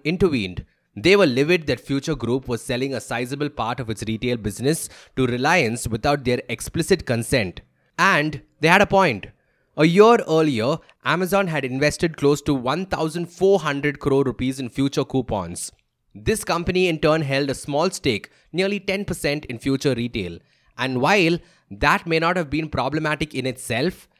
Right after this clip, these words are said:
Amazon only made the deal because it gave them special rights to assets held by Future Retail Limited. For instance, based on the shareholder agreement,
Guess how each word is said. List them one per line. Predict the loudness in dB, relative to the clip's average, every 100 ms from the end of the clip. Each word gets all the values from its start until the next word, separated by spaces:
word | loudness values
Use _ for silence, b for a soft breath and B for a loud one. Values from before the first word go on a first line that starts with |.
| _ -2
Amazon | 2 4 6 6 4 b b 2
only | 4 4 2
made | 2 0 2
the | 0
deal | 0 0 2
because | 0 0 -2
it | -2 -2
gave | -2 0
them | -2 -4
special | -4 -2 0 -2 -2
rights | -2 0 -2 -2
to | -4 -4
assets | -6 0 0 -2
held | -4 0 0 0
by | -4
Future | 0 0 2 2 0
Retail | -2 -6 -4 -4
Limited. | -4 -4 -8 -10 -14 _ 0
For | 4 6
instance, | 4 0 -4 -4 -6 -12 b b b 4
based | 8 8 6 2
on | -2
the |
shareholder | 0 0 2 2 2 -2
agreement, | -4 -4 0 0 -2